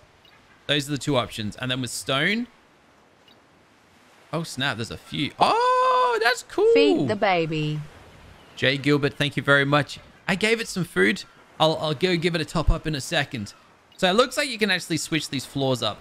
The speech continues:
Speaker 1: quite, quite a bit. That's cool. Also, I don't know if you can hear Santi barking, but I think someone's out the front.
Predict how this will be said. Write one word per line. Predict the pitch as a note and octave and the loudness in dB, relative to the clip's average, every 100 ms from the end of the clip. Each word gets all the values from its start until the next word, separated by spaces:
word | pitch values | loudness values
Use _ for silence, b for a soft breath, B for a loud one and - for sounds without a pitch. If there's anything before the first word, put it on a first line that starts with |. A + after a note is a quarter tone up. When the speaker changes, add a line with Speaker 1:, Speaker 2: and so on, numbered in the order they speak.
| - | -4
Speaker 1:
quite, | C3 A#2 G2 - - _ _ _ _ | 2 2 0 -6 -18 _ _ _ _
quite | - C#4 | -4 -2
a | G#2 | -2
bit. | - D3+ - - _ | -2 -2 -2 -6 _
That's | F3 - | -8 -6
cool. | - C#4 G#2+ - - | -6 -4 -4 -10 -4
Also, | D#3 D3+ D3+ | -2 0 0
I | |
don't | G3 | 2
know | A3 | 2
if | F3+ | 2
you | F3+ | -2
can | D3+ | -2
hear | D3+ | -2
Santi | C3 C#3 C#3 A#2 | -2 -4 -4 -6
barking, | G#2 G#2+ A#2 - C#3+ | -2 0 0 -2 -4
but | A2 | 0
I | A2 | -2
think | D3 B2+ | -2 -6
someone's | B2 A#2 G#2+ | -4 -4 -4
out | A2 | -4
the | - | -6
front. | - A#2 A2 | -8 -4 -4